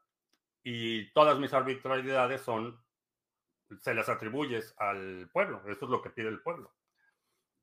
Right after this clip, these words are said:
Eh, discurso para iletrados, que no estuve en Podbean. Hoy, no, en Podbean estamos lunes, martes y miércoles, porque solo me deja transmitir tres horas por semana.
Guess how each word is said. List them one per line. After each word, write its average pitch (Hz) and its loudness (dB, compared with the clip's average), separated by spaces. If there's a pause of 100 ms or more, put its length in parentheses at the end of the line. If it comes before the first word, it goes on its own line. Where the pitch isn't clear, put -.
(140)
Eh, 95 -2 (1500)
discurso 113 -6
para 95 0 (880)
iletrados, 107 0 (140)
que 104 -8
no 107 -2
estuve 117 -2
en 107 -6
Podbean. 120 -2
Hoy, 147 4
no, 139 6
en 123 0
Podbean 151 4
estamos 143 0
lunes, 131 0
martes 123 2
y 107 -4
miércoles, 113 4
porque 101 -8
solo 139 6
me 127 6
deja 135 2
transmitir 120 0
tres 117 -4
horas 117 0
por 95 -8
semana. 104 -4